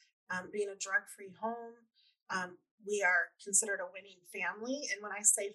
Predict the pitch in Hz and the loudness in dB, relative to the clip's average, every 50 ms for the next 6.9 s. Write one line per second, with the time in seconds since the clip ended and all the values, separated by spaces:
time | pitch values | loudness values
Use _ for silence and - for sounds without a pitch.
0 | - - 247 254 285 302 294 277 240 226 202 208 - - - - 240 233 226 - | -8 -2 2 4 4 4 2 0 -4 -4 -2 0 2 2 2 2 2 0 0 -2
1 | - - 226 220 214 220 226 247 254 254 233 226 - - 190 185 185 185 185 196 | -4 -6 -6 -8 -6 -6 -8 -8 -6 -4 0 2 2 2 2 -2 -10 -10 -6 -4
2 | 226 254 233 196 170 170 165 _ _ _ _ - - - _ _ _ _ - 196 | -4 -4 -4 -6 -10 -16 -20 _ _ _ _ -20 -20 -20 _ _ _ _ -8 -4
3 | 196 202 196 185 190 185 190 185 185 185 165 185 196 - _ _ _ _ _ _ | -4 -4 -4 -4 -8 -14 -16 -14 -12 -10 -8 -8 -8 -10 _ _ _ _ _ _
4 | _ - 196 196 190 185 185 202 - - - 214 214 208 208 208 202 190 202 202 | _ -4 -4 -2 -2 -2 -2 -4 -4 -4 -6 -12 -18 -18 -18 -14 -4 -2 0 0
5 | 196 190 185 196 214 214 220 220 214 202 196 196 196 196 196 202 208 208 - - | 0 -2 -4 -8 -6 -6 -4 -6 -6 -8 -12 -14 -16 -18 -18 -8 0 2 2 2
6 | - - 214 202 202 196 190 190 190 190 - - 208 202 202 202 196 190 | 2 -2 -8 -8 -8 -10 -12 -14 -16 -16 -8 -6 -6 -6 -6 -8 -12 -16